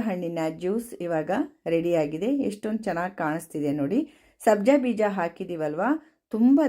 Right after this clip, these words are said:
ದೇಹಕ್ಕೆ ತಂಪು ಅದು ಸಬ್ಜಾ ಬೀಜ. ಯಾವ ಜ್ಯೂಸ್ ಮಾಡಿದ್ರೂ ಕೂಡ ಉಪಯೋಗಿಸಿ, ತುಂಬಾನೇ ಆರೋಗ್ಯಕ್ಕೆ ಸಬ್ಜಾ ಬೀಜ ಹಾಕೋದು ಕಾಮಕಸ್ತೂರಿ ಬೀಜ ಅಂತ ಕೂಡ ಹೇಳ್ತಾರೆ ಅದನ್ನ. ತುಂಬಾನೇ ಒಳ್ಳೇದು. ನಿಂಬೆಹಣ್ಣು ಕೂಡ ಹಾಕಿದ್ದೀವಿ. ಎಲ್ಲ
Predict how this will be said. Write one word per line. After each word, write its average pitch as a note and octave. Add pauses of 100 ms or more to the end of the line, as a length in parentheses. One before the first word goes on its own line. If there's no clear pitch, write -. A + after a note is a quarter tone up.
ದೇಹಕ್ಕೆ F3+ (140)
ತಂಪು F3 (100)
ಅದು C3+ (200)
ಸಬ್ಜಾ E3+
ಬೀಜ. D3 (560)
ಯಾವ A3+ (140)
ಜ್ಯೂಸ್ C#4+
ಮಾಡಿದ್ರೂ F#3+ (120)
ಕೂಡ D#3+ (320)
ಉಪಯೋಗಿಸಿ, A3 (260)
ತುಂಬಾನೇ A#3 (180)
ಆರೋಗ್ಯಕ್ಕೆ F3 (480)
ಸಬ್ಜಾ G#3+
ಬೀಜ F#3 (140)
ಹಾಕೋದು D3+ (200)
ಕಾಮಕಸ್ತೂರಿ G3+
ಬೀಜ D#3+ (120)
ಅಂತ D3+ (140)
ಕೂಡ C#3 (140)
ಹೇಳ್ತಾರೆ C#3
ಅದನ್ನ. E3+ (480)
ತುಂಬಾನೇ G#3+ (180)
ಒಳ್ಳೇದು. D#3 (420)
ನಿಂಬೆಹಣ್ಣು A3+
ಕೂಡ F3+ (180)
ಹಾಕಿದ್ದೀವಿ. D#3+ (400)
ಎಲ್ಲ A#3+